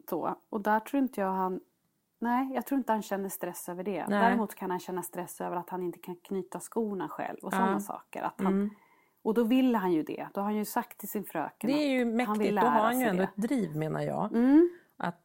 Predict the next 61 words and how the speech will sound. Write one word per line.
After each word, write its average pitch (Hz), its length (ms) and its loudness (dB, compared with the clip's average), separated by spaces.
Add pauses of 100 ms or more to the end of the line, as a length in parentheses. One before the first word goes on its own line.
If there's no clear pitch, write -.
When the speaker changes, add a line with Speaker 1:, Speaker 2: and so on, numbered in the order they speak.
Speaker 2:
det 185 100 0
finns 240 420 0
där 156 180 0
att 160 100 -10
så 165 80 -2
här, 156 60 0
"Jo, 202 200 0
jag 226 120 2
vill 226 300 2
kunna 165 220 -2
lära 160 200 0
mig 151 120 -2
att - 60 -20
knyta 156 200 -4
skorna." 233 440 -2
Det 190 140 0
är 202 80 2
ju 196 160 2
ändå... 165 480 -2 (280)
Och 202 140 0
hur 240 160 4
blir 226 200 2
han 226 160 4
då, 214 200 4
då? 156 80 2
Om 175 220 2
han 190 120 2
är 180 40 0
så 170 100 -4
här, 180 80 0
"Nu 202 100 2
vill 196 180 2
jag 165 220 0
lära 156 160 0
mig 151 80 -6
att 147 80 -12
knyta - 160 -8
skorna." 156 420 -6 (440)
Har 196 140 4
han 214 120 4
lite 214 160 0
uthållighet 196 540 2
då? 202 220 2
För - 100 -6
då 180 180 0
ser 175 140 -2
han 160 80 0
ett 156 100 -4
syfte 190 320 -2
med 202 100 2
Speaker 1:
Ja, 262 40 2
men 277 100 4
Speaker 2:
det. 302 120 6
Speaker 1:
det 294 120 2
är 330 80 6
det 320 60 4
som 285 240 2
har 254 140 6
varit 220 300 4
utmaningen, 226 800 0
att 190 140 -6